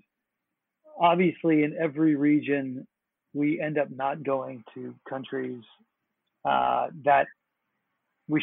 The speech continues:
should and that I wish we could. But unfortunately, we have a limited number of episodes that we can make. And so, um, you know, we have to make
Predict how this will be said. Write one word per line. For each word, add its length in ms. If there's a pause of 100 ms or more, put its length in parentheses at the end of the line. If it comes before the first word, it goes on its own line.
should 240 (200)
and 260
that 220 (300)
I 120
wish 260
we 100
could. 260
But 100
unfortunately, 500
we 140
have 280 (1400)
a 60
limited 460
number 380
of 160
episodes 640 (260)
that 140
we 380
can 160
make. 320
And 260
so, 300 (840)
um, 440 (540)
you 140
know, 200 (760)
we 260
have 160 (120)
to 160 (160)
make 200